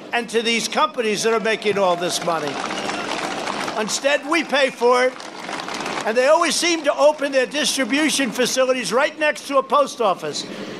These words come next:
So they take a lot of the goods that they can't distribute, 'cause the post office is massive, much bigger than those companies. Believe it or not, you wouldn't think it, but much, much bigger.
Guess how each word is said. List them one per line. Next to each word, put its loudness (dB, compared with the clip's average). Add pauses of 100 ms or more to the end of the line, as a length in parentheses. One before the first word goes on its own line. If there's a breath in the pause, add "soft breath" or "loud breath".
So 2
they 4
take -2
a 2
lot 6
of 0
the -2
goods 2
that -2
they 2
can't 0
distribute, 0
'cause 0
the -2
post 0
office 0 (380 loud breath)
is 0
massive, -2
much -2
bigger 2
than 0
those 0
companies. -4
Believe 2
it 2
or 0
not, 0
you 2
wouldn't 0
think -2
it, -2 (540 loud breath)
but 0
much, 0
much -2
bigger. 0